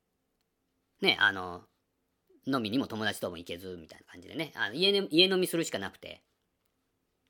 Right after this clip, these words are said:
まあ、ちょっと寂しい思いをみんなね、して、して、してきたと思いますけど。ね、あの、まあ、トンピン跳ねごとね、えー、せんとね、またブワーってなるんでね。あ、まあ、コロナの話ですよ。まあ、コロナはあるんかないかとか、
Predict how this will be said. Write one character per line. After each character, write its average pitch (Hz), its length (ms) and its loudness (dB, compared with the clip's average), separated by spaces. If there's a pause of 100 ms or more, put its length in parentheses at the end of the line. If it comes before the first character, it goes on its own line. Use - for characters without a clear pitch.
(500)
ま 139 80 -4
あ、 - 20 -12
ち - 60 -8
ょ - 20 -4
っ - 20 -12
と 95 80 -14
寂 117 200 -4
し 104 200 -8
い 85 60 -8
思 90 180 -8
い 76 60 -14
を 73 40 -18
み 82 80 -16
ん 85 60 -14
な 87 80 -10
ね、 170 100 -2
し - 120 -12
て、 - 120 -18
し - 80 -16
て、 107 140 -8 (340)
し - 60 -18
て 113 80 -10
き 95 60 -14
た 92 80 -10
と 95 80 -16
思 92 80 -12
い 95 40 -12
ま 95 80 -10
す - 80 -16
け 87 80 -18
ど。 87 140 -16 (1040)
ね、 196 160 -2
あ 151 100 4
の、 156 220 2
ま 180 100 2
あ、 - 20 0
ト 185 120 -4
ン 196 40 -4
ピ 208 100 0
ン 180 40 0
跳 202 60 0
ね 226 80 2
ご 185 80 0
と 95 80 -10
ね、 139 280 -2
え 117 460 -8
ー、 - 20 -12
せ 123 120 -10
ん 113 60 -10
と - 100 -14
ね、 180 100 0
ま 143 120 0
た - 80 -4
ブ 123 180 -10
ワ 135 80 -8
ー - 40 -6
っ - 20 -16
て - 100 -8
な 113 100 0
る 92 80 -4
ん 78 60 -16
で 80 80 -12
ね。 117 180 -10 (320)
あ、 104 180 -10
ま 107 100 -6
あ、 - 20 -18
コ 147 100 0
ロ 139 60 2
ナ 98 100 -6
の 87 60 -10
話 98 140 -12
で 95 100 -18
す - 60 -12
よ。 127 60 -8 (460)
ま 151 60 0
あ、 - 20 0
コ - 120 2
ロ 185 60 6
ナ 139 100 8
は 104 220 6
あ 143 60 12
る 151 80 2
ん 113 60 -4
か 98 120 -4
な 117 120 0
い 110 40 -4
か 101 80 -6
と - 80 -14
か、 87 220 -6